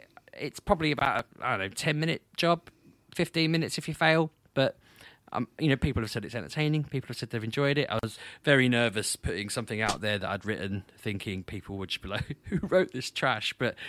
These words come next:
the feedback has been unanimously good, so that's great to know. Um, and yeah, that, I just want you all to check it out. It's called Market Meltdown. It's on itch dot I O.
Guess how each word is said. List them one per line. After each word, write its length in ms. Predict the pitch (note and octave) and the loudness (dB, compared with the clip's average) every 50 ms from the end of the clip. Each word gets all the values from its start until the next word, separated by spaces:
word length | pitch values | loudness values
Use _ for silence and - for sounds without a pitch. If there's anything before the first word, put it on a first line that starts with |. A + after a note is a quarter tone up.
| - - - | -14 -10 -10
the 80 | - C3 | -6 -2
feedback 340 | - C#3+ B2+ - A#2 - - | -2 0 0 0 -2 -2 -4
has 80 | A#2+ | -6
been 180 | A2 - A2+ G#2 | -6 -4 -2 -2
unanimously 640 | G#2+ A2 A2+ A2 G#2+ G#2+ G2+ G#2 G#2 - - G#2 | 0 0 0 0 0 0 -2 -2 -4 -4 -6 -6
good, 260 | G2+ - A2 F#2+ F2+ - | -4 -4 -4 -4 -4 -6
so 380 | - - - A2 F#2+ F#2 F#2 F2+ | -8 -6 -4 -2 -2 -2 -4 -6
that's 260 | - F#2 F2+ - - | -6 -8 -8 -8 -10
great 280 | - - F#2+ F2+ - - | -8 -8 -8 -8 -8 -10
to 100 | - F2 | -10 -8
know. 260 | F2+ G2 F#2+ F#2 F#2 G2 - - - - - - - - _ | -6 -6 -4 -4 -6 -8 -10 -14 -18 -18 -18 -20 -20 -16 _
Um, 380 | - G#2 G2+ G2+ G2+ G2+ G2 G2 - - - | -4 -2 0 0 -2 -4 -6 -10 -12 -10 -8
and 140 | C3+ C3+ C#3 | -8 -6 -6
yeah, 240 | F3 - - A2+ E2+ - - - - - G#2 | -4 -4 -2 -4 -4 -6 -10 -18 -18 -10 -6
that, 200 | A#2+ A#2 - - _ _ _ _ - - | -4 -4 -4 -6 _ _ _ _ -20 -20
I 40 | B2+ A2+ - | -18 -16 -16
just 180 | - - - - | -10 -8 -6 -6
want 140 | F#2 F2+ | -6 -6
you 100 | F#2 F#2+ | -6 -6
all 80 | F#2+ G2 | -8 -6
to 80 | - - | -6 -6
check 180 | - B2+ - | -6 -4 -4
it 60 | - | -2
out. 200 | D3+ C#3 A#2+ - - | -2 0 -2 -2 -6
It's 80 | - - | -12 -14
called 180 | - - F#2 | -12 -8 -4
Market 320 | G#2 G#2 G#2 G2 - A2 - | -2 -2 -2 -2 -4 -6 -6
Meltdown. 580 | A#2+ C3 B2 - - - B2+ B2+ B2+ B2+ B2 - | -4 -4 -4 -4 -4 -4 -4 -2 -2 -2 -4 -4
It's 240 | - G#2 - - - | -6 -8 -8 -6 -6
on 160 | G2+ G2+ G2+ - | -6 -6 -4 -6
itch 260 | A2 G#2+ - - - | -6 -4 -4 -4 -4
dot 140 | G2+ E2+ E2+ | -4 -4 -2
I 220 | G2 G2 G#2 A2+ | -2 0 0 0
O. 320 | A#2+ A2+ A2+ A2 A2 A2+ | 2 2 2 2 2 0